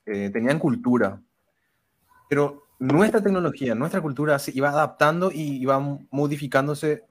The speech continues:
muy rápidamente, y eso ellos no hacían. Tipo, ellos tenían una forma de tallar roca y esa forma hicieron repetidas veces por siempre, hasta extinguirse. Sin embargo, nosotros, o sea, tipo, el Homo sapiens fue viendo,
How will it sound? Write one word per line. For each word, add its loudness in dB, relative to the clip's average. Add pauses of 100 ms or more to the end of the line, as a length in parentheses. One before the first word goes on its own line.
(140)
muy 6
rápidamente, 0 (280)
y -6
eso 0
ellos 0
no -4
hacían. -6
Tipo, -4
ellos -4
tenían 0
una 0
forma 2
de 0
tallar 6
roca 2
y -4
esa -4
forma -2
hicieron -4 (600)
repetidas -2
veces 0
por 0
siempre, -4
hasta 2
extinguirse. -4 (540)
Sin -4
embargo, 6
nosotros, 0
o -4
sea, -8
tipo, -2
el 0
Homo -2
sapiens -4 (160)
fue -2
viendo, -2